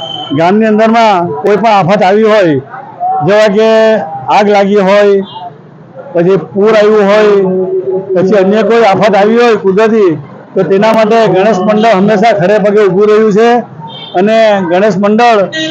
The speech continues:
હંમેશા બધાને માટે તત્પર છે. ગણિત વિદ્યાર્થીઓને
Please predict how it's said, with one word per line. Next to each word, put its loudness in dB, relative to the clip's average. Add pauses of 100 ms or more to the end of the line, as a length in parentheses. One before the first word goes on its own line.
(260)
હંમેશા 2
બધાને 2
માટે 2 (340)
તત્પર 0
છે. 2 (440)
ગણિત 0
વિદ્યાર્થીઓને 0